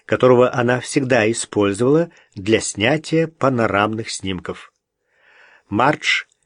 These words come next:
поместила это фото в центре витрины, в том месте, где раньше висела обрамлённая аэрофотография Ремембе Хауса.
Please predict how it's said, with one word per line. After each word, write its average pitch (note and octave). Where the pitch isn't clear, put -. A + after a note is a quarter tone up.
поместила A#2
это C#3+
фото C#3+
в -
центре B2+
витрины, G2+
в -
том D3+
месте, A#2
где G2
раньше B2+
висела C3+
обрамлённая C3
аэрофотография B2
Ремембе A2+
Хауса. -